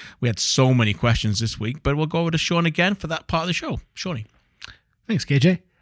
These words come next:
Speaker 2: Uh, James asks, "Taking into consideration their form, remaining schedule,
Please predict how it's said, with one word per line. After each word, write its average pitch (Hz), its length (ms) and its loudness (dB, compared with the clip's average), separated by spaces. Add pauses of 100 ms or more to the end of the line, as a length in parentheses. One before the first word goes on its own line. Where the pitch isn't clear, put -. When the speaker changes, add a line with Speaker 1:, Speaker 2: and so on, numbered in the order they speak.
(120)
Speaker 2:
Uh, 147 180 6
James 175 300 6
asks, 151 360 0
"Taking 196 260 2
into 208 180 2
consideration 160 720 2
their 113 140 -2
form, 175 500 0
remaining 170 400 4
schedule, 135 560 0